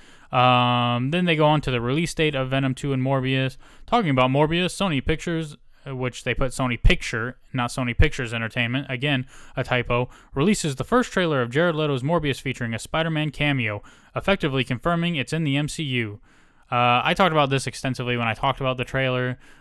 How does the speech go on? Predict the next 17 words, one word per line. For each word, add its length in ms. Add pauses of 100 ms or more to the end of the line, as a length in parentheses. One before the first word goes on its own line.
Um, 640
you 140
know, 80
we 100
saw 560
a 260
mural 440
of 80
Spider-Man, 840
um, 720 (180)
on 180
the 100
wall 420
with, 100
like, 260 (360)
something 480
like, 200